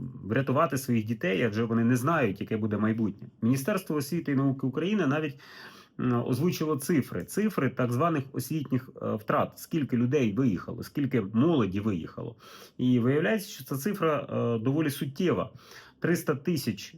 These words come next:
е, молодих людей лиш-, лише за останній рік. Багато це чи мало, ну, е, ви самі можете оцінити. Е, кожного року ми орієнтовно таку цифру маємо вступників,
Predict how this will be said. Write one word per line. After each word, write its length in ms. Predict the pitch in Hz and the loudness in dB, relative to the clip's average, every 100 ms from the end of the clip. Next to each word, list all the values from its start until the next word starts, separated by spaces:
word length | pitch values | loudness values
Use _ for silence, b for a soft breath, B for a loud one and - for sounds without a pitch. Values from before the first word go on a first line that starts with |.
| 113 | -2
е, 40 | |
молодих 580 | 107 107 135 131 127 127 | 0 4 4 4 2 2
людей 280 | 127 180 196 | 0 2 2
лиш-, 460 | 131 - - - 117 | 2 -2 -12 -6 -2
лише 280 | 117 160 | 0 0
за 120 | 135 120 | 2 2
останній 640 | 113 - 127 127 123 123 | 2 0 4 4 4 2
рік. 360 | 113 123 - - B B B B B | 2 2 0 -8 B B B B B
Багато 380 | 120 165 202 151 | 0 2 2 -2
це 160 | - | -6
чи 140 | 135 - | -4 -2
мало, 500 | 175 208 170 135 113 | 0 2 2 2 2
ну, 240 | 127 160 - | 0 -2 -4
е, 440 | - 113 113 113 107 | -4 0 2 2 2
ви 100 | 123 | 0
самі 280 | 123 180 143 | 2 2 4
можете 360 | 123 113 - | 4 4 0
оцінити. 540 | 117 - 139 202 202 110 | -2 0 0 2 2 0
Е, 180 | 90 92 104 98 95 92 87 | 0 -2 -4 0 0 0 -2
кожного 560 | - 147 135 127 117 90 - _ _ _ _ _ - | -2 0 2 2 0 -2 -10 _ _ _ _ _ -4
року 640 | 117 170 156 - 104 95 - | 2 4 4 2 -2 -2 2
ми 380 | 123 131 110 - | 4 4 2 0
орієнтовно 540 | 123 131 127 135 120 | 2 2 4 4 2
таку 240 | 117 117 123 | 2 -2 -2
цифру 360 | 165 175 135 | 0 0 2
маємо 500 | 120 131 127 120 104 B B B | 2 4 4 4 2 B B B
вступників, 640 | - - 131 131 135 139 98 | -18 -6 2 2 2 0 0